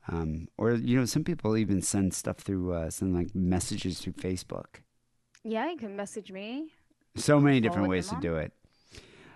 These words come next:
Speaker 1: Um, this guy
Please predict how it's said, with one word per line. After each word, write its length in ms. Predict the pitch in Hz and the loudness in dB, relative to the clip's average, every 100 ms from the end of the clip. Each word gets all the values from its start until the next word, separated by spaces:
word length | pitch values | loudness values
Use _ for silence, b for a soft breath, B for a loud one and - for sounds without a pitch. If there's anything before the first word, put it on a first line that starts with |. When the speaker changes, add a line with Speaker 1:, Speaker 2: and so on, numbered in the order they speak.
| B | B
Speaker 1:
Um, 640 | 113 123 120 107 90 82 - _ _ _ _ | 4 6 6 6 4 2 -4 _ _ _ _
this 240 | 123 175 - | 0 2 4
guy 680 | 143 110 101 98 95 90 | 4 6 6 6 2 -2